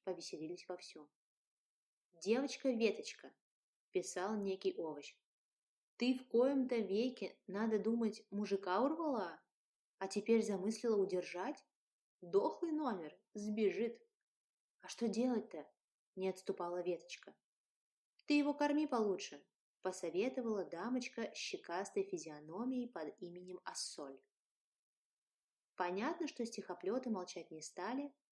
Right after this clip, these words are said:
Папант отреагировал мгновенно. «Будет рожа, словно тазик, как подушка будет таз. Не удержишь в этом разе, все равно он деру даст». «Да уж, обнадежил», обиженно строчила Веточка.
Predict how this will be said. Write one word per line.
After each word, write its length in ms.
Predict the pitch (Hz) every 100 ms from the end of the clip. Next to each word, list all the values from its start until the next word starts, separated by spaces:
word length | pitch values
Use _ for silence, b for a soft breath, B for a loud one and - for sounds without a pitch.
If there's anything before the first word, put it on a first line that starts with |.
| _ _ _
Папант 540 | - 156 - 170 233 - -
отреагировал 880 | - 170 156 151 170 180 180 - -
мгновенно. 720 | 165 170 180 165 147 135 135 _ _ _ _ _ _ _ _ _ -
«Будет 340 | 196 226 226
рожа, 340 | 202 226 247 233
словно 360 | 196 196 196
тазик, 540 | 185 185 240 226 208 -
как 180 | 190 -
подушка 520 | 175 165 220 - 190
будет 400 | 185 180 175 -
таз. 440 | 160 - - - _ _ _ _ -
Не 220 | 202 226
удержишь 800 | 214 196 185 220 233 190 175 -
в 100 | 170 180
этом 280 | 175 170 165
разе, 500 | 180 165 160 147 - _ _ -
все 220 | - 226
равно 380 | 196 180 180 240
он 160 | 180 165
деру 320 | 160 160 156
даст». 400 | - - - - _ _ _ _ _ _ _ _ _ -
«Да 400 | 170 170 160 156
уж, 240 | 156 - -
обнадежил», 800 | 202 220 190 170 160 156 - -
обиженно 580 | 170 156 185 202 226
строчила 500 | 226 175 170 - 175
Веточка. 520 | 165 160 - - -